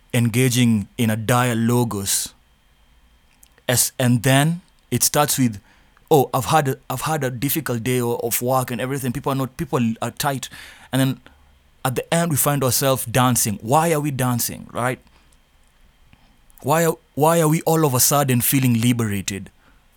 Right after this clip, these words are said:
Why is she smiling and why is she, does she want to cry on the stage?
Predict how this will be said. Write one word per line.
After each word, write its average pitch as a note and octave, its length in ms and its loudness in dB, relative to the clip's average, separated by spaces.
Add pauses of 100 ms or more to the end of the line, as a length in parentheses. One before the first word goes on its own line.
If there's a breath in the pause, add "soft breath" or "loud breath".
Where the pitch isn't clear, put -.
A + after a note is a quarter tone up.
(540)
Why D3+ 240 4
is F3 120 4
she F3 200 4
smiling C#3 480 2
and G#2 80 -2
why D#3 200 2
is D#3+ 80 0
she, - 60 -2
does C3 140 0
she D#3+ 140 2
want D3 240 0
to G#2+ 80 -6
cry C3+ 280 0
on A#2+ 120 2
the G2+ 80 -2
stage? G#2 420 -4